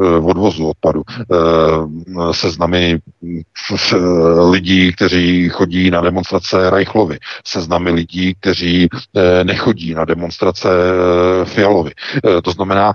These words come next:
oni mají seznamy, kompletně seznamy.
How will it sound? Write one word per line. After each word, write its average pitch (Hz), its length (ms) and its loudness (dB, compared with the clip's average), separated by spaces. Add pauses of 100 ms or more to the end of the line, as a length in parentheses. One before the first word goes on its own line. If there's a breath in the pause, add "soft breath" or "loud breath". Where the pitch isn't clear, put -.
(140)
oni 117 180 -2
mají 143 280 -2
seznamy, 131 560 0
kompletně 120 800 -2
seznamy. 92 600 -4